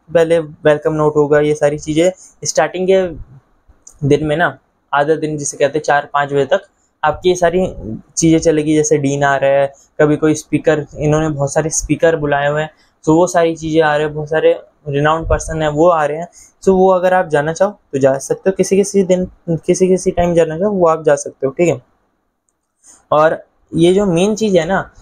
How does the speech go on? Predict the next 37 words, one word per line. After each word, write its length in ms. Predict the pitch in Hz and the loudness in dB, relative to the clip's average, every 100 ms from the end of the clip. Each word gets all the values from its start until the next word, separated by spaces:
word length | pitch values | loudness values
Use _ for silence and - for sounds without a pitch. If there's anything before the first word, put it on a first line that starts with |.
| _ - | _ -2
वो 80 | 185 | 0
आपकी 260 | 196 196 202 | 0 -2 -6
शुरू 200 | 190 190 | 0 2
हो 100 | 185 | 2
रही 120 | 233 | 0
है 140 | 254 - _ - | 0 -4 _ -8
सात 300 | - 170 185 | -2 0 2
आठ 160 | 180 | 2
बजे, 300 | 160 147 214 - _ _ - | 2 0 -2 -6 _ _ -2
जैसे 220 | 151 143 | 0 0
डे 220 | 135 143 170 | 0 0 2
वन 260 | 156 165 | 0 -2
पे, 200 | 165 220 - _ - - - | -2 -4 -4 _ -20 -20 -8
जो 160 | 139 151 | 0 0
कि 100 | 151 | 2
आपका 240 | 151 151 180 | 0 0 -4
सिक्स्थ 440 | - 175 175 175 | -2 -4 -2 0
अगस्त 320 | 156 151 - | 2 0 -2
है, 120 | 180 226 _ _ - | -2 -4 _ _ -2
उसमें 280 | 156 156 185 | -2 2 0
मैं 140 | 180 | 2
देख 160 | 165 165 | 0 0
पा 80 | 165 | 0
रहा 120 | 190 | 0
हूँ 60 | 196 | -2
induction 540 | 160 156 156 - 208 | -2 0 -2 -2 0
movie 340 | 165 151 170 208 185 | 2 2 2 0 0
and 180 | 185 175 | -2 -4
exotic 760 | - - 165 165 _ - 190 - _ _ - | -6 -2 -2 -2 _ -4 -4 -6 _ _ -4
night 320 | 143 151 151 | -2 0 0
है 180 | 196 233 - _ _ _ _ - | -2 -2 -10 _ _ _ _ -10
सात 260 | - 156 180 | -2 0 2
बजे 180 | 170 165 | 0 -2
से 200 | 208 262 _ _ _ _ _ _ | -4 -10 _ _ _ _ _ _
नौ 160 | 165 180 | 0 2
बजे 260 | 156 131 127 | 0 -4 -4
तक। 180 | 123 | -6